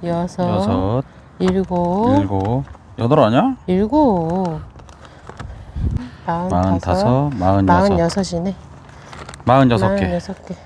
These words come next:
Speaker 2: 아씨, 셌으면 네 개 더.
Speaker 1: 아, 아, 아, 귀 아파. 아.
Speaker 2: 아, 씨, 너.
Speaker 1: 아, 귀 아파.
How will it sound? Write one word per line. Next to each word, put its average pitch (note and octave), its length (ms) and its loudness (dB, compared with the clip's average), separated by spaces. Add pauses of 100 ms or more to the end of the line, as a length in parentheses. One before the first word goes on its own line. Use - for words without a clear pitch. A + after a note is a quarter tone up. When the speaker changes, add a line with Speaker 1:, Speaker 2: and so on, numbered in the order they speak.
(300)
Speaker 2:
아씨, F3 680 4 (560)
셌으면 G#3+ 500 -2
네 C#3+ 140 2
개 G4 100 4
더. D#3 120 2
Speaker 1:
아, - 60 2
아, A#4 260 6
아, A#4 120 6
귀 G#4 120 0
아파. A4+ 300 4 (200)
아. F#4+ 260 -2 (200)
Speaker 2:
아, G#3 500 -4
씨, - 240 -18
너. F3 140 -6 (180)
Speaker 1:
아, G#4+ 60 4 (120)
귀 A#4 100 4
아파. G#4+ 480 4